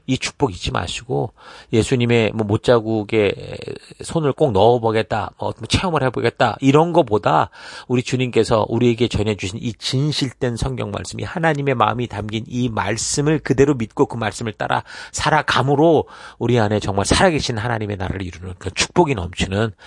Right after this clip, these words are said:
우리가 되기를 바랍니다. 자, 이후 복음서의 기록을 보면 예수님의 부활을 목격한 베드로를 비롯한 갈릴리 지역 출신의 제자들은요,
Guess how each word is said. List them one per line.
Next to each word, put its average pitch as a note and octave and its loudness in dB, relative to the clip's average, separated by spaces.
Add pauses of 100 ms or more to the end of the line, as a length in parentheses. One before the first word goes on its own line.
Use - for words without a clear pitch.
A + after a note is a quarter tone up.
(180)
우리가 G2+ 2
되기를 F#2 -4
바랍니다. - -8 (1600)
자, B2 4
이후 F3 6
복음서의 E3 6
기록을 C3 0
보면 A2+ -4 (320)
예수님의 D#3 2
부활을 C3 4
목격한 A#2 -4 (100)
베드로를 A#2 -2
비롯한 G#2+ -2
갈릴리 A#2+ 2
지역 G#2+ 0
출신의 A2 -2
제자들은요, G#2+ 0